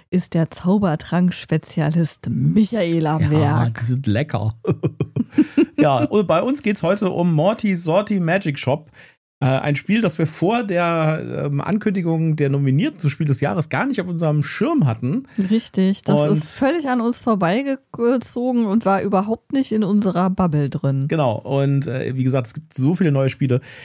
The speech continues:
Speaker 2: Und deswegen haben wir uns das aber jetzt doch mal genommen und angeschaut und, äh, mal gespielt ein paar Mal und, äh, sagen euch, was wir davon halten.
Speaker 1: Ja, und bevor Michael, äh, einen Überblick über die Regeln gibt, komme ich mit meinem obligatorischen Werbehinweis um die Ecke.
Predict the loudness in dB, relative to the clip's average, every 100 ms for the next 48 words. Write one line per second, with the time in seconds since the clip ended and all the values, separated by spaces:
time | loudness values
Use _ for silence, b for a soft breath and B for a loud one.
0 | B _ -2 -2 -2 -2 0 0 2 2
1 | 0 -2 0 0 0 0 2 2 0 0
2 | 0 0 0 0 0 0 -4 -4 -2 -2
3 | -2 -2 -2 -2 -4 -6 -2 0 0 0
4 | 0 0 0 0 0 0 0 -2 -2 0
5 | 0 0 -2 -2 -2 -2 -2 -2 -2 0
6 | -2 -4 -14 _ _ _ _ _ -2 0
7 | 0 0 0 -2 2 2 2 0 0 2
8 | 2 0 0 0 2 2 2 2 2 0
9 | 0 0 2 2 2 2 2 0 0 -2
10 | -6 -4 0 0 2 2 2 2 2 2
11 | 2 2 2 2 0 0 2 2 2 0
12 | 0 0 0 -2 0 0 -2 0 0